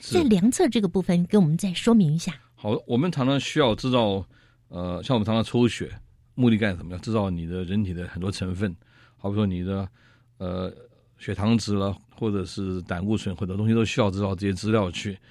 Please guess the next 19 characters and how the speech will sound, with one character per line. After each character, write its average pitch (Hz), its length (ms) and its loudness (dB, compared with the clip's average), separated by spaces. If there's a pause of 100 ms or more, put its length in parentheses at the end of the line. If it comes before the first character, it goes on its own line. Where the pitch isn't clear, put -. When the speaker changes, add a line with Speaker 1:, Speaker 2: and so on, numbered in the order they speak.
(360)
Speaker 1:
当 143 140 -2
然， 143 100 4
抽 170 180 4
血 117 140 4
是 98 180 -2
一 113 40 2
个 104 100 0
会 101 120 -2
痛 151 240 -2
的 90 40 -2
事 - 160 -10
情 85 140 -6
去， 90 240 -12
有 92 120 -10
些 101 40 -4
人 101 100 -4
不 98 60 -6
想 85 220 -8
做。 104 280 -4